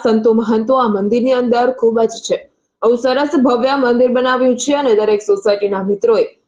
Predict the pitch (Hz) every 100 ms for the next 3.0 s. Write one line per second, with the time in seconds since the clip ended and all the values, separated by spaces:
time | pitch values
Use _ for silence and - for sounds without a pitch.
0 | _ - 208 233 277 302 311 311 359 302
1 | 269 247 240 240 269 277 240 233 240 226
2 | 202 196 190 196 196 185 123 151 196